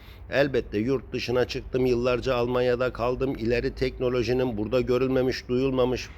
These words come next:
makine, ekipmanın içerisinde bulundum. Orada gördüklerimi,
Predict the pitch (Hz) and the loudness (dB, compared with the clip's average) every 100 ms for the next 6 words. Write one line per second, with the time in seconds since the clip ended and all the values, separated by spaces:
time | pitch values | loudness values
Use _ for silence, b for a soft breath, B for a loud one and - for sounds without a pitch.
0 | 110 101 - 110 123 - 107 135 - 120 | -2 -2 0 0 0 -4 -6 -6 -2 0
1 | 127 127 104 - 113 113 - 127 131 127 | 2 0 -4 -2 -2 -2 -4 -2 0 0
2 | 131 131 131 127 127 B B B - 110 | 4 4 4 2 0 B B B -2 2
3 | 117 120 135 123 131 127 135 - 127 127 | 4 6 4 4 2 2 -2 0 2 2
4 | 131 131 | 2 0